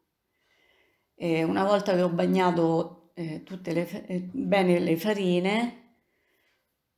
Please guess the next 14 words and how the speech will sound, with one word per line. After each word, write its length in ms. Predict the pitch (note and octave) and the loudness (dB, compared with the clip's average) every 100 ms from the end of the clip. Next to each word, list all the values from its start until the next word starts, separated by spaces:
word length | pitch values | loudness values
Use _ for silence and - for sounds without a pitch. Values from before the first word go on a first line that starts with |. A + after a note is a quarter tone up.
| _ _ _ _ _ _ _ _ _ _ _ _ _ _ | _ _ _ _ _ _ _ _ _ _ _ _ _ _
eh, 440 | F3+ E3 D#3+ E3 | -4 -2 -2 -6
copro 880 | - A3 F3+ F3 F#3 G#3+ A#3+ C4+ C4+ | 2 6 6 4 2 2 4 2 -2
e 160 | G3+ A3+ | -6 -2
lascio, 1040 | F#3 E3+ E3 - - A#3+ B3 - - _ - | 0 0 0 -4 -2 0 -2 -6 -18 _ -20
vedete, 360 | - F3 D#3 | -14 -8 -6
ne 80 | F3+ | -2
metto 220 | F3 F3 F3+ | -2 -2 -2
un'altra 300 | F3 E3+ F3 | -2 0 -2
pochina 360 | F#3 F3+ F3+ | 0 0 2
perché 380 | E3 E3 E3 - | 0 -2 -6 -6
vedo 200 | F3+ F3+ | -4 -2
ancora 320 | D#3+ F3 F3 | -2 -2 -6
farina 420 | E3+ F3+ E3+ D#3+ E3+ | -2 -2 0 0 -2
sotto, 800 | F3+ E3 D3+ - G#3 A3 A3+ | -2 -4 -4 -8 -6 -6 -6